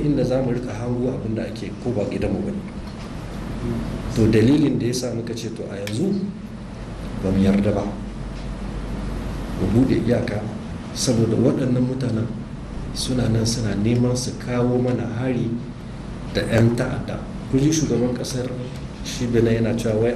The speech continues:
an ce sojinan Benin ne da kama wasu na ƙasashen waje ne da su kawo hari. Yanzu sojin Benin, tsakaninka da Allah, ya kawo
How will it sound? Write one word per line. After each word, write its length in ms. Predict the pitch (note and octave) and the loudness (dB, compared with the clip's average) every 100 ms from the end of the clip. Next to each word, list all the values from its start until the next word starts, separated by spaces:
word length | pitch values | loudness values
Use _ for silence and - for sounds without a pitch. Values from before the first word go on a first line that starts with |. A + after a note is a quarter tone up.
| A#2+ | 0
an 120 | A2+ | -2
ce 260 | B2+ A#2+ A2+ - - - | -2 -2 -4 -6 -10 -10
sojinan 460 | - B2 A#2+ B2+ A2 | -2 2 4 4 4
Benin 300 | G#2 A2+ A#2+ | 2 4 4
ne 160 | A2+ A#2 A#2+ - - - - - - - - | 2 0 -4 -10 -12 -12 -12 -12 -10 -10 -8
da 80 | - G2+ | -6 2
kama 560 | B2 A#2 G#2+ A2 A2+ | 4 4 4 2 2
wasu 240 | A2+ A#2 B2 A#2+ | 0 -2 -4 -4
na 100 | A#2+ | -4
ƙasashen 440 | A#2+ A2+ G#2 A#2 | -4 -6 -6 -4
waje 220 | A2+ G#2+ A2+ | -2 -2 -2
ne 80 | |
da 80 | G#2+ | -2
su 140 | G#2 G2+ | -4 -6
kawo 240 | G2+ G2 | -4 -4
hari. 120 | G2+ - - - - - - | -4 -6 -10 -12 -12 -12 -6
Yanzu 160 | G#2+ B2 | 2 4
sojin 320 | B2 D#3 C#3+ | 6 6 6
Benin, 300 | B2+ C3 C3+ | 2 2 0
tsakaninka 480 | - - B2+ C3+ B2+ | -2 -2 -2 0 -2
da 100 | A2 - | -4 -6
Allah, 280 | D#3 D#3+ A2 - - - - - - - - B2 | -2 0 0 -4 -8 -10 -10 -10 -8 -8 -2 2
ya 120 | C3+ | 4
kawo 240 | B2+ C3 | 6 4